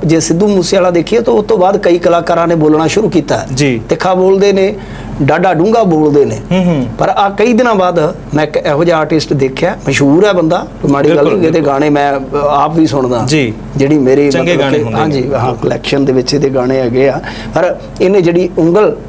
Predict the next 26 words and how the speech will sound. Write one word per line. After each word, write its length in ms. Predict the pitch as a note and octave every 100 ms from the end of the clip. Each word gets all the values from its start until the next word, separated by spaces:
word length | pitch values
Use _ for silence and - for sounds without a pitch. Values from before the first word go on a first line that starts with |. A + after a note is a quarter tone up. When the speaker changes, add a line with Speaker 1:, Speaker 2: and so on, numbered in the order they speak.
| - -
Speaker 1:
ਧਰੀ 200 | C#3 G#3
ਹੈ 40 |
Speaker 2:
ਹੂੰ। 80 | G3
Speaker 1:
ਨਿਸ਼ਾਨਦੇਹੀ 460 | C#3+ D#3 D3 D3+
ਕਰਕੇ, 380 | D3 C#3 C3+ A#3+ - - - - -
ਉਹ 280 | F#3+ F3+ F3+ -
ਕੋਈ 340 | E3+ E3+ D#3+ D#3+
ਇਹ 160 | F#3 F3
ਨਹੀਂ 160 | F3
ਹੈਗਾ 300 | A3+ F#3+ F3 E3+ -
ਕਿ 200 | F3 E3 E3+
ਉਹਨੂੰ 200 | E3+ D3+
ਆਪਾਂ 220 | D3+ D3
ਕਹਿ 160 | D#3
ਦਈਏ 180 | D#3+ D#3+
ਕਿ 120 | D3+
ਬਿਲਕੁਲ 460 | D3 C#3+ C#3+ D3 C#3 - - -
ਇਹਨੇ 400 | D#3 D3 C3+ B2
ਬਥਾਵੀ 420 | C3+ D3 B2+ C3+
ਮਾਰੀ 360 | C#3+ C3+ C#3 C3+
ਆ, 60 |
Speaker 2:
ਜੀ, 160 | C3+ C3+
Speaker 1:
ਯਬਲੀ 300 | D3+ D#3+ B2+
ਮਾਰੀ 320 | - F2+ F2+
ਆ। 40 | -
Speaker 2:
ਜੀ, 240 | C#3 C3+